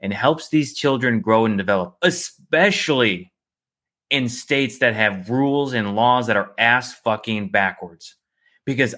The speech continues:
I, as a teacher, feel maybe I can make a difference. Maybe I can be the one who actually sets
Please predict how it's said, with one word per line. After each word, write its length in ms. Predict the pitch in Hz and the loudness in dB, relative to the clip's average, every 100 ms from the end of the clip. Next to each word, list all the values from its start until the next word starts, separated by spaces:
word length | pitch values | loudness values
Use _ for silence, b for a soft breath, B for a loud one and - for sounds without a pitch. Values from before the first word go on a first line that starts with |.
| - | -2
I, 600 | 127 160 131 101 131 165 _ _ _ 117 | 2 4 4 2 -2 -8 _ _ _ -2
as 200 | 123 117 | 0 -2
a 60 | |
teacher, 480 | 104 - 180 180 127 | -4 0 0 2 -2
feel 220 | 120 139 | 0 0
maybe 380 | 135 170 208 226 | 2 0 2 0
I 100 | 226 | 0
can 140 | 220 | -2
make 180 | 214 214 | -4 -4
a 60 | 208 | -4
difference. 600 | 220 214 151 - - - _ _ _ _ _ - | -4 -4 -6 -8 -12 -20 _ _ _ _ _ -6
Maybe 340 | 147 220 226 226 | 0 2 4 2
I 80 | |
can 200 | 214 196 | 2 0
be 120 | 190 202 | 0 2
the 100 | 180 | 0
one 420 | 151 180 196 185 | 2 2 2 2
who 200 | 165 165 | 2 2
actually 640 | 160 180 - 170 165 160 b b b | 2 0 -2 0 -2 -2 b b b
sets 560 | - - 196 196 - | -8 0 0 0 -6